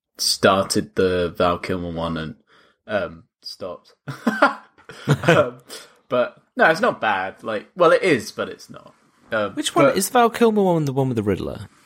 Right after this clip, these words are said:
Speaker 1: Yeah,
Speaker 2: Jim Carrey
Speaker 1: yeah,
Speaker 2: is
Speaker 1: Jim
Speaker 2: the Riddler.
Speaker 1: Carrey
Speaker 2: Okay, yeah,
Speaker 1: Riddler.
Speaker 2: yeah, yeah.
Speaker 1: Yeah, yeah, yeah. Um, and, like, yeah, I can't, I don't remember watching too much of the, of the, um, Val Kilmer one,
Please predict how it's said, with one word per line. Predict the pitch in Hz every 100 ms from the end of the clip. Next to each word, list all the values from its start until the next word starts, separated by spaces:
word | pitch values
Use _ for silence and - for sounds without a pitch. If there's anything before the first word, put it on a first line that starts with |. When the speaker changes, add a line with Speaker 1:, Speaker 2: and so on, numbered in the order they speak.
| -
Speaker 1:
Yeah, | 110 85
Speaker 2:
Jim | 92 90
Carrey | 82 90
Speaker 1:
yeah, | 80
Speaker 2:
is | 80
Speaker 1:
Jim | 98
Speaker 2:
the | 85
Riddler. | 69
Speaker 1:
Carrey | 87
Speaker 2:
Okay, | 87 78
yeah, |
Speaker 1:
Riddler. | - 50 50
Speaker 2:
yeah, | - - -
yeah. | - 50
Speaker 1:
Yeah, | 50
yeah, | - - _ _ _
yeah. | 104
Um, | 92 90 85 _ _ _ _ _ _ -
and, | 131 139 131 - - _ _ -
like, | 135 131 117 - - - _ _ _ _ _ _ _ _ _
yeah, | 135 156 151 127 107 - - - -
I | -
can't, | 147 - 170 147 -
I | 151 139 - _ _ _
don't | 147 160 170
remember | 156 131 135 139 135
watching | 107 113 113 - 143 143
too | 147 143
much | 147 139 -
of | 139
the, | - 139 139 139 131 -
of | 131 127 - - _
the, | - 127 127 127 123 123
um, | 123 123 123
Val | - 127 123
Kilmer | - 127 127 120
one, | 120 127 151